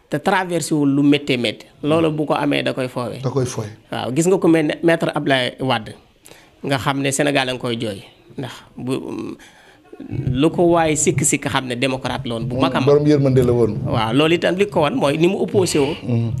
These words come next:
Speaker 1: Waaw, <clears throat> ni mu dajee coona, moom moo tax bu, bu ñëwee ba toog ci kii yëf yi day xam ne lii kat ndeke nii la demee, ndax mos na koso.
Speaker 2: Mm-hmm.
Speaker 1: Fanaan na fa. Waaye bu fekkee ne yooyu, yooyu yëpp jaaroo ci nag doo ko xam. Xam nga jamono yonentu Yàlla Yuusuf alayhi salaam.
Speaker 2: Mm-hmm.
Speaker 1: Dafa amoon juróom-ñaari ati bekkoor.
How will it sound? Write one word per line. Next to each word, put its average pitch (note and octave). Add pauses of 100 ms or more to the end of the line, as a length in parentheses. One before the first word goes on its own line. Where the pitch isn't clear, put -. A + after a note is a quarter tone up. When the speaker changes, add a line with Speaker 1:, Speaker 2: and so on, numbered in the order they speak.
Speaker 1:
Waaw, B2 (280)
<clears throat> D#3+
ni D3+
mu F#3
dajee F3
coona, C#3+ (460)
moom D3
moo D#3+
tax F#3
bu, D3+
bu E3+
ñëwee G#3
ba E3
toog D3+
ci D3
kii D3+
yëf C#3+
yi C#3
day C3+
xam D#3
ne G3
lii C3
kat -
ndeke C#3+
nii D#3
la F#3
demee, C#3
ndax A#2+
mos C#3+
na D3+
koso. B2 (260)
Speaker 2:
Mm-hmm. A2+
Speaker 1:
Fanaan C#3
na C#3
fa. A#2 (320)
Waaye D3
bu E3
fekkee G3+
ne E3
yooyu, D#3+
yooyu F3+
yëpp F#3
jaaroo E3+
ci -
nag C#3
doo D3+
ko A#2+
xam. C3+ (520)
Xam F3
nga G3+
jamono F#3+
yonentu E3+
Yàlla C#3
Yuusuf D#3+
alayhi C3+
salaam. A#2+
Speaker 2:
Mm-hmm. A#2
Speaker 1:
Dafa E3+
amoon F3+
juróom-ñaari F#3
ati D3+
bekkoor. A#2+